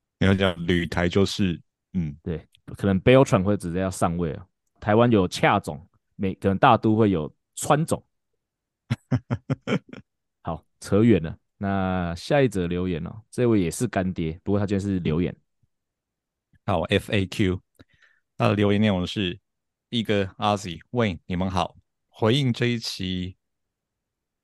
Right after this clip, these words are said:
Speaker 1: 跟需求以前的纽约 Jets 队，我自己除了平常看梅子的比赛，也常常去看了两次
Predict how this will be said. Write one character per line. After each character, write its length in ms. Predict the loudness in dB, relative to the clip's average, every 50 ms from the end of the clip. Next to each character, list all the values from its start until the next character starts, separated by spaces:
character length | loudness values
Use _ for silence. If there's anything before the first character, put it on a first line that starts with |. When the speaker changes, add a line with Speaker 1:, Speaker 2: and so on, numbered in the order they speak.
| _ _ _ _
Speaker 1:
跟 240 | 0 2 4 4 4 2
需 360 | 0 -4 -8 -6 -6 -6 -6
求 360 | -6 -6 -8 -6 -6 -6 -6
以 260 | -6 -4 -4 -4 -6
前 420 | -6 -8 -10 -6 -6 -6 -4 -6 -4 -2
的 260 | -2 -2 -2 -2 -8 _ _ _ _ _ _ _ -8
纽 180 | -6 -4 -4
约 220 | -4 0 0 0 0
Jets 380 | 0 -2 -2 -2 -2 -2 -6 -12 -6
队， 180 | -6 -6 -6 -6 -12 _ _ _ _ _ _ _ _ _ _ _ _ _ _ _ _ _ _ _
我 120 | -2 -2
自 140 | 0 0 0
己 140 | 0 0 -2
除 200 | -2 -2 0 2
了 120 | 2 2
平 200 | 2 0 -2 -4 -4
常 200 | -2 -2 -4 -2
看 140 | -2 -2 -2
梅 180 | 0 -2 -2
子 120 | -4 -2 -4
的 80 | -4
比 180 | -4 -4 -6 -6
赛， 220 | -4 -2 -2 -2
也 180 | -2 -4 -6 -6
常 200 | -6 -4 -2 -2
常 100 | -2 -2
去 120 | -4 -6
看 220 | -6 -4 -4 -4 -4
了 80 | -4 -6
两 380 | -8 -6 -8 -6 -6 -8 -10 -10
次 640 | -10 -10 -10 -8 -6 -4 -2 -2 -2 -2 -4 -6